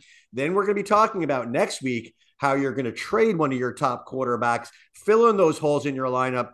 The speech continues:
and you're gonna start C J Stroud for the balance of the year because this team is on the rise. So, yes, we love C J Stroud.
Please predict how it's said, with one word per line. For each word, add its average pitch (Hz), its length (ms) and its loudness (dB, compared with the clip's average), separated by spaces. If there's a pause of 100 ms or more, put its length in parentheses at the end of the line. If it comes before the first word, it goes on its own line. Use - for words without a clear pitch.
(160)
and 127 120 -4
you're 123 240 -6 (460)
gonna 131 80 -10
start 139 240 -2
C 147 160 -4
J 123 80 -4
Stroud 160 400 -2
for 135 80 -6
the 117 80 -4
balance 113 300 -2
of 107 60 -10
the 113 60 -6
year 117 360 -4
because 113 260 -8
this 156 160 -4
team 156 220 -4
is 113 100 -6
on 113 160 -2
the 98 100 -6
rise. 127 640 2
So, 113 120 -10
yes, 120 600 -2 (220)
we 113 100 -6
love 131 240 0
C 127 200 -4
J 127 180 0
Stroud. 120 540 -2